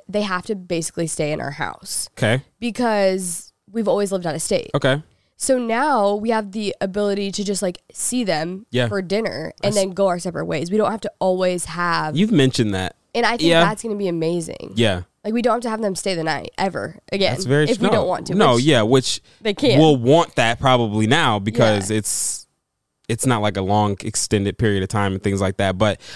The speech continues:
Speaker 2: I guess my, my nerves are just coming from, like, I don't know, I,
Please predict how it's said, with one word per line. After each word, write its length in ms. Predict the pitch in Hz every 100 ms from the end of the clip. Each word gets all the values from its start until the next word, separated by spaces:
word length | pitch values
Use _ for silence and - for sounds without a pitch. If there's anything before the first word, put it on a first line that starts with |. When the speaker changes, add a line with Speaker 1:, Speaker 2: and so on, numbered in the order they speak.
| -
Speaker 2:
I 60 | 147
guess 300 | 190 190 175
my, 400 | 175 165 147 - _ _ _ _ _ _
my 260 | 131 147 143
nerves 560 | 131 123 135 147 135
are 120 | 123 117
just 220 | 123 -
coming 220 | 131 127
from, 180 | 123 120
like, 120 | 117
I 80 | 110
don't 340 | 120 117 110 110
know, 260 | 113 113 -
I, 120 | 120